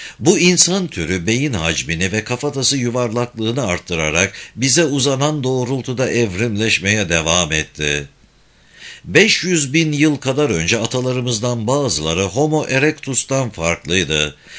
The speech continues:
Fakat bizimkinden daha kalın bir kafatası ve çıkık alna sahip olsalar da türümüze Homo sapiens, akıllı insan anlamına gelmektedir,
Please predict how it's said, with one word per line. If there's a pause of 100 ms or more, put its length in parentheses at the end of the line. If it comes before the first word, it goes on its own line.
(140)
Fakat
bizimkinden
daha
kalın
bir
kafatası
ve
çıkık
alna
sahip
olsalar
da (320)
türümüze
Homo
sapiens, (280)
akıllı
insan
anlamına
gelmektedir,